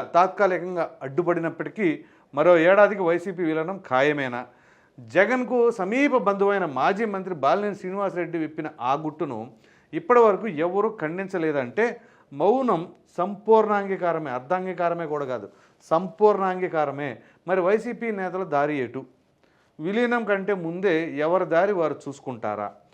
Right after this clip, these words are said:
జగన్తోనే కలిసి కాంగ్రెస్ సముద్రంలో కలుస్తారా? ఇది ఇప్పుడు సోషల్ మీడియాలో హాట్ టాపిక్ అట. So, దీంతో పాటుగా మరొక, ఆ, ఆర్టికల్ కూడా ఉంది, అది కూడా మీకు ఇప్పుడు చూపిస్తాను. So,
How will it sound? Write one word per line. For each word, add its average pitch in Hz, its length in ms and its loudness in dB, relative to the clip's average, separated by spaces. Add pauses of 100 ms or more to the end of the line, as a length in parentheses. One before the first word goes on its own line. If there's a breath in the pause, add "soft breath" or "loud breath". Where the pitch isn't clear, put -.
(320 soft breath)
జగన్తోనే 196 600 -2
కలిసి 185 460 -4
కాంగ్రెస్ 175 500 -4
సముద్రంలో 156 460 -6
కలుస్తారా? 117 600 -8 (460 soft breath)
ఇది 170 180 0
ఇప్పుడు 220 380 -4
సోషల్ 156 400 -2
మీడియాలో 135 460 -4
హాట్ 127 240 -4
టాపిక్ 104 320 -8
అట. 92 140 -14 (840 soft breath)
So, 202 240 6
దీంతో 202 420 0
పాటుగా 131 640 2 (580 soft breath)
మరొక, 214 420 6 (720)
ఆ, 143 360 0
ఆర్టికల్ 180 360 -2
కూడా 135 220 0
ఉంది, 135 400 -6
అది 139 180 -8
కూడా 170 180 -6
మీకు 123 160 -12
ఇప్పుడు 110 260 -16
చూపిస్తాను. 143 560 -14 (640 soft breath)
So, 151 260 2